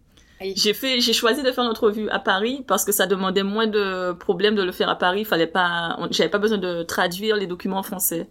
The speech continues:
Speaker 1: Ok.
Speaker 2: Tandis qu'à Londres, j'aurais eu à traduire tous les documents français en anglais. Et du coup, euh, le fait que j'ai dû laisser mon passeport, j'avais pas de carte d'identité. J'étais bloquée à Paris.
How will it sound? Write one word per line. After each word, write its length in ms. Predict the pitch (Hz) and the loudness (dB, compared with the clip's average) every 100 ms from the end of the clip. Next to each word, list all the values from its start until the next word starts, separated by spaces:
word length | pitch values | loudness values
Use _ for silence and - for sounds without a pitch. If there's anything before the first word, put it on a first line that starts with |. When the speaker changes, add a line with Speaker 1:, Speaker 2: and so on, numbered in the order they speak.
| - | -4
Speaker 1:
Ok. 220 | 202 196 | -4 0
Speaker 2:
Tandis 240 | 180 196 196 | 2 2 2
qu'à 160 | 208 | 0
Londres, 180 | 190 233 | 2 0
j'aurais 220 | 214 175 | 0 -2
eu 160 | 185 180 - - | -4 -6 -14 -8
à 80 | 165 | -6
traduire 380 | - 180 202 202 | -2 -2 0 -2
tous 120 | 233 | 0
les 260 | 208 202 175 | 0 0 -2
documents 340 | 180 180 185 | -2 -2 -4
français 340 | 196 175 196 - | -6 -6 -6 -4
en 100 | 185 | -6
anglais. 240 | 165 160 - - | -4 -8 -8 2
Et 460 | 208 196 185 185 | 4 4 0 -4
du 180 | 175 202 | -4 -6
coup, 240 | - 277 254 | -4 2 2
euh, 720 | 214 196 190 180 180 180 - - - - - - | 4 2 0 2 4 4 0 -8 -20 -20 -20 -2
le 300 | 190 185 202 - | 2 2 2 -4
fait 240 | - 262 | 0 0
que 100 | 277 | 2
j'ai 160 | 269 247 | -2 -2
dû 120 | 208 | -2
laisser 220 | 208 214 | -2 0
mon 140 | 220 214 | 0 2
passeport, 540 | 196 - - 330 294 247 - - - | 0 2 2 2 2 -2 -8 -20 -10
j'avais 260 | - 170 175 | 0 0 0
pas 100 | 247 | -2
de 60 | |
carte 180 | - 214 | 0 -2
d'identité. 540 | 185 185 214 - 277 294 - - 185 | -2 -4 -6 -2 -2 -2 -10 -8 -6
J'étais 220 | 160 165 | -2 -2
bloquée 260 | 185 196 254 | -4 -2 -2
à 60 | |
Paris. 420 | 240 180 160 - | -2 -6 -8 -14